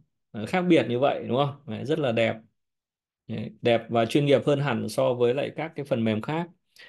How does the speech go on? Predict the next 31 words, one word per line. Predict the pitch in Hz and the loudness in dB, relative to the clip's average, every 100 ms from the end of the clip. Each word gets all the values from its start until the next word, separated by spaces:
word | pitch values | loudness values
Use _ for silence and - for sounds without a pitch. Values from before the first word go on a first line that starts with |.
| - | -2
Thực | 143 123 | 0 4
tế | 139 | 4
là | 156 175 139 127 147 | 6 4 4 0 0
để | 127 | 2
mà | 113 117 | 2 0
có | 147 | 0
thể | 151 | 0
biến | 127 139 | 0 2
đổi | 160 113 | 2 2
hình | 117 | 0
ảnh | 120 107 | -4 -6
này | 110 | -4
này, | 120 110 - _ _ | -6 -6 -12 _ _
các | 151 | -2
bạn | 160 147 123 | 0 0 0
có | |
thể | 143 123 | 2 2
sử | 127 | 0
dụng | 117 127 | -4 -2
đúng | 135 151 | -2 0
cái | 196 | 0
từ | 165 | 0
khóa | 131 123 | -2 -4
đấy, | 135 131 185 | -2 -2 -4
sau | 160 143 | -6 -4
đó | 135 135 | -2 -2
lên | 147 151 147 131 - _ _ _ - | 0 -2 -4 -10 -16 _ _ _ -12
cái, | 135 123 135 | -4 -2 0
um, | 147 139 131 127 | 0 0 -2 -4
cái, | 127 - | -6 -4
cái | 131 | -6